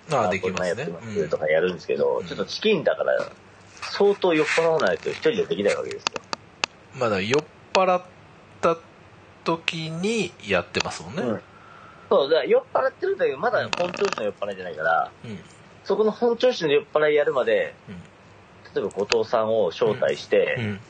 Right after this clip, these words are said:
Speaker 2: 一人まで招待できるね。
Speaker 1: うん。
Speaker 2: アカウント一人まで招待できるから、
Speaker 1: うん。
Speaker 2: 後藤さんとインスタライブやったりとかして。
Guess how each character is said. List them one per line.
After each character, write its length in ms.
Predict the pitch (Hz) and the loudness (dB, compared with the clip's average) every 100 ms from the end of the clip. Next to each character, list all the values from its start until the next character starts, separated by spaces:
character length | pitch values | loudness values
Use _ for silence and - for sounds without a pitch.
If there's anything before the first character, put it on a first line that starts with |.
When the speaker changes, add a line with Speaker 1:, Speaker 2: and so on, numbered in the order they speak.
| - | -4
Speaker 2:
一 140 | - | 0
人 80 | 285 | 2
ま 80 | 135 | 2
で 40 | |
招 160 | - 104 | 0 -4
待 120 | - | -4
で 80 | 71 | -14
き 0 | |
る 80 | - - | -18 -18
ね。 80 | - - - | -18 -16 -6
Speaker 1:
う 40 | |
ん。 60 | 110 | -4
Speaker 2:
ア 40 | |
カ 120 | - 85 | -2 -4
ウ 40 | |
ン 40 | |
ト 140 | 78 80 | -6 -6
一 60 | |
人 140 | - 85 | -2 -2
ま 140 | 71 | -4
で 100 | - | -8
招 120 | 87 | -2
待 120 | 78 82 | 0 0
で 60 | |
き 60 | 104 | 2
る 80 | 131 | 2
か 80 | |
ら、 180 | 185 - - - - - - | 2 0 -6 -16 -16 -12 -6
Speaker 1:
う 40 | |
ん。 40 | 104 | 0
Speaker 2:
後 80 | |
藤 100 | 98 | 0
さ 80 | 90 | -2
ん 80 | 85 | -2
と 120 | - | -2
イ 80 | 82 | -4
ン 60 | - | -4
ス 80 | |
タ 80 | 85 | -2
ラ 100 | 78 | 0
イ 40 | 69 | -2
ブ 100 | 67 | -4
や 80 | |
っ 20 | - - | -6 -8
た 80 | |
り 60 | - | -10
と 120 | - | -12
か 100 | - | -16
し 100 | |
て。 60 | - | -18